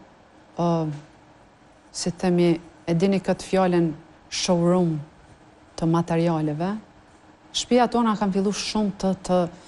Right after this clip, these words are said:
të bëhen komplekse në kuptimin e, në vend se t'i kushtojmë rëndësi funksionit,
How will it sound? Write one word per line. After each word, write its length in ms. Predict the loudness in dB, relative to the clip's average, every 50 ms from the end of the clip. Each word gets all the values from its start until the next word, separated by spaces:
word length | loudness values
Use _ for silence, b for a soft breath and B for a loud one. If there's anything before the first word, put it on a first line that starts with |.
| B B B B B B B B -20 -20 -20 -20 -20 -20 -20 -20 -20 -20 -16
të 120 | -10 -2 2
bëhen 320 | 4 6 6 6 4 2 0
komplekse 680 | -2 -2 0 0 0 2 2 2 2 2 -2 -4 -4 -2 -2 -2 -4 -6 -10 -20 -20 -20 -20 -20 -20 -20 -12
në 200 | -4 -2 -2 -2
kuptimin 560 | -2 -6 -8 -4 0 2 2 4 4 2 0
e, 180 | 0 0 0 2 2 2 0 -2 -6 -12 -20 -20 _ -20 -20 -20 _ -20 -20 _ _ -2
në 120 | 0 2
vend 180 | 2 2 0 0
se 140 | -2 -4 -4
t'i 100 | -6 -6
kushtojmë 480 | -6 -4 -6 -4 -2 0 0 2 2
rëndësi 300 | 2 2 2 0 0 -2 -2
funksionit, 880 | 0 -2 -2 -2 -2 0 -2 0 0 0 0 0 -2 -2 -4 -10